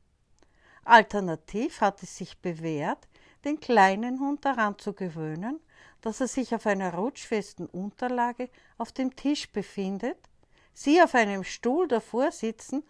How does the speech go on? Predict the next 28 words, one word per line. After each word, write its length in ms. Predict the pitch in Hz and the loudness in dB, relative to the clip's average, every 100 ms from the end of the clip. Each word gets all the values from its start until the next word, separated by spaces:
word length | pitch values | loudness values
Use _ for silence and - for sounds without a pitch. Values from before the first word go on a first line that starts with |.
| - - - - | -18 -20 -20 -6
und 160 | 330 | -4
sich 240 | - 320 262 | 0 0 0
auf 120 | - | -2
diese 480 | - 214 262 302 247 | -4 -6 -4 -4 0
Weise 460 | 196 175 185 226 240 _ _ _ _ | 0 -2 -6 -10 -12 _ _ _ _
in 180 | 269 277 - | -6 -4 -4
Augenhöhe 680 | 156 180 262 247 226 247 247 | -4 -2 -4 -2 0 0 -2
mit 260 | 254 - | -4 -6
ihm 220 | 214 214 | -8 -6
befinden. 680 | 190 175 - 165 160 - - - _ _ _ _ _ _ _ _ _ - - - | -8 -12 -10 -12 -14 -16 -20 -20 _ _ _ _ _ _ _ _ _ -20 -20 -2
Auch 180 | - 190 | 0 2
im 160 | 196 180 | -2 -4
Training 560 | - 185 247 359 349 | 0 2 4 2 0
nutzen 460 | 330 339 - 330 320 | 0 -2 -4 -4 0
wir 140 | 311 | 0
diese 360 | 294 294 285 302 | 0 -2 0 0
Möglichkeit 760 | 269 254 262 277 - 254 254 - | 2 2 0 -6 -2 -2 -2 -2
gerne, 560 | 185 175 190 220 226 226 - - - | 0 2 2 0 -4 -8 -20 -20 -12
um 160 | - 339 453 | 2 2 4
zum 240 | - 254 | 2 2
Beispiel 640 | - 156 165 240 - 339 311 | 4 4 4 0 -2 -2 0
dem 260 | 285 254 | 0 0
Hund 300 | 233 277 - _ _ | 0 -2 -4 _ _
das 180 | 311 285 | -8 -8
Hinlegen 640 | - 269 320 320 220 180 175 | -2 2 2 4 2 0 -2
auf 240 | 151 165 | -2 -2
Signal 560 | - 196 165 147 151 233 | -6 -10 -2 0 2 2
beizubringen, 960 | 160 151 165 277 269 277 302 320 330 | 2 0 -2 -8 -6 -4 -4 -4 -8